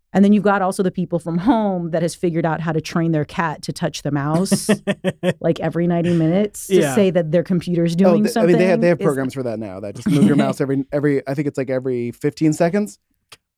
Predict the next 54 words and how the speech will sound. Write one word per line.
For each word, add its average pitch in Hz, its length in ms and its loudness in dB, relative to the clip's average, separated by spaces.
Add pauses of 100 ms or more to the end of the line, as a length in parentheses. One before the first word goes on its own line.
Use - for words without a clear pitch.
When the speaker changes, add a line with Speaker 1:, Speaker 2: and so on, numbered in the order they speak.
Speaker 3:
Um, 135 460 -4 (100)
Speaker 1:
It's 226 160 0
a 220 80 -2
thing. 165 280 -4
But 233 160 -2
you, 240 100 4
Speaker 3:
Yeah. 147 100 -2
Speaker 1:
you 269 80 -2
know 262 60 -2
what 269 40 -6
I'm 262 40 -12
trying 262 140 -6
to 240 60 -8
say? 226 220 -4
So 220 140 -6
I 190 80 -2
think, 226 340 -6 (580)
i-, - 140 -6
unfortunately, 202 680 0
what 185 100 -2
I 165 100 -2
don't 180 280 -2
want, 160 340 -4
and 156 80 -4
I 160 60 -2
think 170 160 -4
that - 240 -10
with 175 240 -4
s-, - 560 -16 (120)
being 170 220 0
framed 151 640 -4
when 151 140 -4
it 151 60 -12
comes 156 240 -4
to - 40 -8
this 151 160 -6
working 160 260 -4
from 156 140 -4
home 156 220 -2
environment 151 480 -4
or 147 80 -4
hybrid 151 680 -4
or 151 140 -6
results 143 340 -6
only 151 120 -4
working 151 280 -6
environment, 156 480 -4 (320)
is 165 160 -4
people 196 380 -2
are - 80 0
planning 160 400 -4
for 147 340 -2 (100)
the 156 100 -4
people 156 440 -4